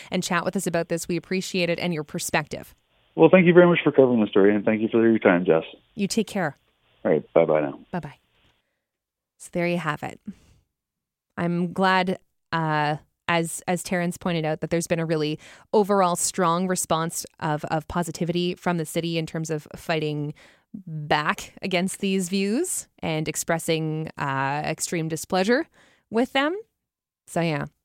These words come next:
Speaker 1: if you want the full story, it's on our website again, nine eighty C F P L dot C A, uh, fully fleshed out with lots of, uh, lots of just, you know, the posts are there and, uh, the comments from local leadership. And, uh, yeah,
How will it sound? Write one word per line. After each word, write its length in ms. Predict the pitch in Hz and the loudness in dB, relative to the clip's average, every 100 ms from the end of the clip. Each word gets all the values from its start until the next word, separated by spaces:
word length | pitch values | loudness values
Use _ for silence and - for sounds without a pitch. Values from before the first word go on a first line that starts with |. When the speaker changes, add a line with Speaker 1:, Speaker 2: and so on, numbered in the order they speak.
| - | -20
Speaker 1:
if 80 | - | -6
you 60 | 208 | 0
want 140 | 226 | 0
the 80 | 226 | 2
full 180 | 247 226 | 0 0
story, 460 | - 175 156 156 - | 0 0 0 -4 -6
it's 160 | 180 | -2
on 100 | 202 | 0
our 60 | 185 | 2
website 300 | 165 - 160 | 0 0 -4
again, 340 | 151 143 156 | -4 -4 -4
nine 160 | 180 175 | -2 -2
eighty 160 | 165 | -2
C 180 | 175 180 | -4 -4
F 120 | 165 | -6
P 100 | - | -4
L 100 | 165 | -4
dot 220 | 151 147 - | -2 -4 -4
C 180 | 160 | -8
A, 180 | 143 143 - - - - | -6 -6 -10 -20 -20 -10
uh, 160 | 151 | -6
fully 240 | 147 180 165 | -4 -4 -4
fleshed 340 | - 160 - | -4 -6 -2
out 240 | 156 151 - _ _ - - | -4 -4 -10 _ _ -16 -8
with 180 | 160 151 | -6 -2
lots 260 | 151 - | -2 -2
of, 260 | 165 151 151 | -4 -4 -4
uh, 260 | 160 151 143 - _ _ _ - - | -4 -4 -8 -14 _ _ _ -20 -14
lots 380 | - 185 180 185 | -2 0 0 0
of 200 | 170 - - _ _ _ _ _ - - _ _ _ _ _ | -2 -4 -18 _ _ _ _ _ -20 -20 _ _ _ _ _
just, 440 | - 185 - - - _ _ | -10 -8 -8 -10 -16 _ _
you 100 | 185 | -4
know, 160 | 143 - | -4 -4
the 80 | 175 | -2
posts 300 | - 180 - | 0 0 0
are 80 | 170 | -2
there 400 | 160 160 156 165 - | 0 0 -2 -6 -6
and, 380 | 156 151 151 | -4 -2 -4
uh, 120 | 151 147 | -4 -6
the 80 | |
comments 460 | 156 185 165 160 - | -4 -2 -2 -4 -6
from 300 | - 156 160 | -4 -2 -2
local 320 | 160 165 170 | -2 -2 -2
leadership. 560 | 165 165 165 160 165 - | -4 -2 -4 -2 -6 -6
And, 320 | 165 147 156 | -6 -6 -6
uh, 220 | 85 87 - - - - _ _ _ _ _ _ | -6 -6 -10 -16 -20 -20 _ _ _ _ _ _
yeah, 240 | 359 247 | 0 0